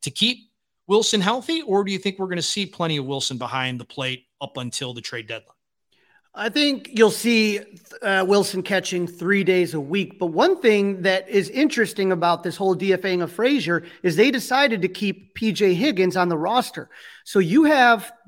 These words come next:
Speaker 2: three catchers on the roster currently.
Speaker 1: Great point.
Speaker 2: Now,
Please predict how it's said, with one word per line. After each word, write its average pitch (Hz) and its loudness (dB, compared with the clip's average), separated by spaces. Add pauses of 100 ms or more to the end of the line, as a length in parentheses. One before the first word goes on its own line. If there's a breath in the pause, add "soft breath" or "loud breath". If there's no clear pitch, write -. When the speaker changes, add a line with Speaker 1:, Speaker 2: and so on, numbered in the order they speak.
Speaker 2:
three 339 6
catchers 170 0 (120)
on 185 2
the 185 0
roster 185 2
currently. 160 -8 (100)
Speaker 1:
Great 147 -6
point. - -6
Speaker 2:
Now, 202 0